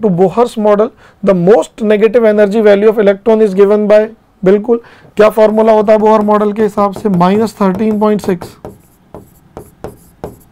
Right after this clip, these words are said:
एन की value minimum one हो सकती है, ज़ीरो तो हो नहीं सकती। तो जब आप एन को वन रख देंगे तो ये वाला जो magnitude है और maximum negative वो कह रहा है,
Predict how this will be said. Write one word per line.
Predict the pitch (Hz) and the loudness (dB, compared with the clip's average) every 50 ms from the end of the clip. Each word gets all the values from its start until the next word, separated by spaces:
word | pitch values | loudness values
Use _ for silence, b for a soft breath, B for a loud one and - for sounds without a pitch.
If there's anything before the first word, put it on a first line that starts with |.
| _ _ _ b b b b b b b b - - - | _ _ _ b b b b b b b b -14 -4 -2
एन | 208 226 254 269 277 | 2 2 2 2 0
की | - - 262 262 | 0 0 0 2
value | 247 226 208 208 202 214 220 | 4 2 2 2 2 0 0
minimum | 202 196 202 202 208 208 208 214 196 | 0 0 0 0 0 0 0 0 0
one | 175 190 185 180 | 0 -2 -2 -2
हो | 180 170 | -4 -4
सकती | 160 - 170 160 - - | -6 -8 -10 -8 -4 -2
है, | 202 180 | -2 0
ज़ीरो | 160 185 190 190 202 | 0 0 2 2 2
तो | 196 202 208 | 2 0 0
हो | 170 196 214 | 0 0 0
नहीं | 226 233 214 | 0 -2 -2
सकती। | - 226 214 180 - - 214 208 b b b b b b b - | -4 -6 -8 -8 -10 -12 -14 -14 b b b b b b b 0
तो | 208 | 2
जब | 175 214 202 | 2 4 4
आप | 208 202 214 | 2 2 2
एन | 202 202 202 | 0 0 0
को | 190 220 208 | 0 0 0
वन | 165 170 196 220 240 | 2 0 0 2 2
रख | 240 220 | 0 0
देंगे | 190 196 202 208 202 202 196 170 - B B B B - | 0 0 0 0 0 0 0 -2 -4 B B B B 0
तो | 202 175 | 2 2
ये | 160 165 196 233 247 | 4 4 4 4 4
वाला | 233 214 196 196 202 | 4 4 4 4 2
जो | 190 185 208 | 2 0 0
magnitude | 180 175 175 175 190 202 190 185 214 214 214 202 | 0 0 0 0 -2 -2 -2 -2 0 0 2 2
है | 190 180 147 139 - _ _ _ _ _ _ - | 2 0 -2 -6 -12 _ _ _ _ _ _ 2
और | 247 185 185 185 - _ _ - - | 4 4 4 2 0 _ _ -8 -4
maximum | 202 185 175 - - 226 240 240 | -2 -2 -2 -2 -2 0 2 2
negative | 226 214 196 214 202 196 214 202 | 2 4 2 2 2 2 2 2
वो | 208 208 | 0 -2
कह | 202 - 196 190 | 0 2 2 4
रहा | 190 190 180 | 4 4 2
है, | 165 | 0